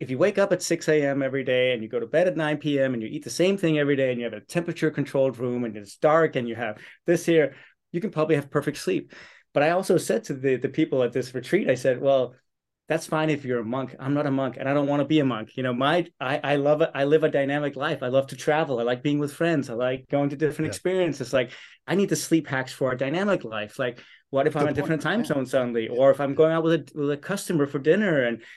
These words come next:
Speaker 1: I get back at eleven o'clock at night, you know, like, my, my life is not static, you know, and I don't want it to be static. I'm not like, maybe later in life, but, but so, so they, they taught me a lot about,
Speaker 2: Interesting.
Speaker 1: like, how do you, like, control your mind and you're, yeah, get into a state of mindfulness. So it's, it is getting better,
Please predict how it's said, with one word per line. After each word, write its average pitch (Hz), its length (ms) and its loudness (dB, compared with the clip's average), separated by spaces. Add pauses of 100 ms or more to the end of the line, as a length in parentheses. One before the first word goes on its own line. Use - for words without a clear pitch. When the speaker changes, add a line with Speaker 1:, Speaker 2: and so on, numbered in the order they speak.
(140)
Speaker 1:
I 139 60 -8
get - 180 2
back 151 180 -2
at 165 60 -6
eleven 160 300 2
o'clock 165 340 -4
at 165 100 -4
night, 196 220 -4
you 147 100 -2
know, 135 180 6
like, 135 280 0 (360)
my, 165 200 -2 (160)
my 170 140 0
life 165 340 -4
is 175 120 -6
not 156 180 -4
static, 139 720 -4
you 139 100 -6
know, 143 160 0
and 143 80 2
I 151 40 4
don't 180 180 4
want 202 180 2
it 302 80 -4
to 165 80 2
be 135 120 0
static. 123 360 0
I'm 143 60 -2
not 170 160 0
like, 160 340 0
maybe 170 400 2
later 165 280 4
in 170 60 0
life, 143 120 -2
but, 160 140 0
but 160 180 -6 (360)
so, - 220 -12
so - 160 2
they, 156 180 6
they 147 160 0
taught 196 280 -4
me 180 80 2
a 160 60 4
lot 143 160 4
about, 131 360 0 (400)
Speaker 2:
Interesting. 117 500 -10
Speaker 1:
like, 92 60 -10
how 170 120 -4
do 180 80 0
you, 160 120 6
like, 135 160 2
control 156 520 4
your 143 140 2
mind 131 460 -2
and 127 100 -4
you're, 120 260 -4
yeah, 117 120 -4
get 139 180 -2
into 135 220 -2
a 127 40 -6
state 127 260 -4
of 117 100 -4
mindfulness. 120 420 -6
So 151 80 2
it's, 165 140 0
it 175 120 2
is 233 200 4
getting 165 300 0
better, 139 520 -2